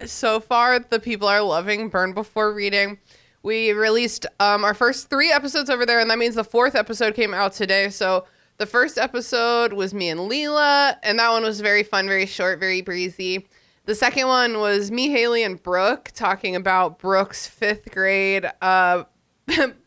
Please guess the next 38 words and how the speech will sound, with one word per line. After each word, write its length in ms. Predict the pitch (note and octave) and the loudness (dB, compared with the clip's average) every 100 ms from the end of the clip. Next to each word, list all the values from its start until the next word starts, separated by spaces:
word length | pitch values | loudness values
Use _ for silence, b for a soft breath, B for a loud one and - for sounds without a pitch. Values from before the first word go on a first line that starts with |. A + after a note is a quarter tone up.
| - | -4
poem 300 | B3 G#3 G#3 | 0 0 0
about 360 | G3+ G#3 G3 D#3 | -2 0 0 -2
environmentalism. 1000 | E3 F3 E3 F3+ G3+ - A3 A3 A3+ A3+ b b b b | -4 -4 -4 -6 -8 -6 -6 -6 -8 -10 b b b b
And 120 | G#3 | 0
then 100 | A3 | 0
the 100 | A3+ | 0
third 240 | A3 C4+ C#4+ | 2 2 2
episode 680 | C4+ C#4 - C4+ B3+ B3 - | 0 -4 0 2 4 2 -2
was, 500 | A3 A3 G#3+ G#3+ G#3 | -2 2 2 2 -2
um, 500 | G#3 G3+ G3 F#3+ F3+ - | 0 0 0 -2 -8 -12
me, 160 | G#3+ B3 | -6 0
Leela, 360 | C4 C4 B3 G#3+ | 2 4 4 2
and 100 | - | 0
Courtney 540 | B3 C4 G#3+ G#3 G3+ | 2 2 0 -2 -2
talking 320 | G#3 G#3 G#3 | 0 0 0
about, 360 | G3+ G3 F#3+ D#3+ | 0 2 2 2
like, 180 | F#3+ F#3+ | 0 2
a 120 | F3 | 0
free 340 | - - C4+ | -2 -4 0
write 380 | A#3 G3 G3 - | 2 4 2 0
that 160 | F#3+ F3+ | -2 0
Courtney 340 | A3+ G3+ G3 | 0 0 -2
did 180 | F#3+ F#3 | 0 0
one 180 | F3+ F#3+ | 0 -2
time 180 | A3 F#3 | -2 -2
when 100 | F3+ | -4
she 180 | - G3+ | -6 0
got 280 | F3 E3+ - _ _ - | 2 2 0 _ _ -2
caught 240 | A3 G3+ | 0 2
her 100 | G#3 | 0
man 380 | G3+ F#3+ F3 - | 0 0 -2 -6
in 120 | G#3 | -4
the 100 | G#3 | -4
act 400 | D#3+ F#3+ G#3+ G#3 | -2 0 0 -2
of 100 | F3 - | -12 -10
cheating 360 | - F#3+ E3+ | -8 -6 -6
on 180 | D3 C#3+ | -6 -6
her. 300 | D#3 D#3 E3+ | -4 -2 -4